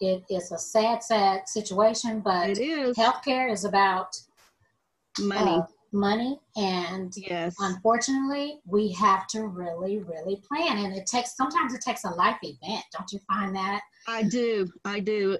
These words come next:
Speaker 2: It, it,
Speaker 1: To
Speaker 2: it
Speaker 1: make you like,
Speaker 2: happens.
Speaker 1: "I need to do something."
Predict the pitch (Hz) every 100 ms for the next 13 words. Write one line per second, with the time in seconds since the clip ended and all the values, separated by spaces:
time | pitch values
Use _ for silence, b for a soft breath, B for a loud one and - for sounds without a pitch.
0 | - 214 208 - - 226 - _ _ _
1 | - _ _ _ - 202 233 233 196 190
2 | 185 180 - _ _ _ _ - 190 202
3 | 190 233 247 180 143 -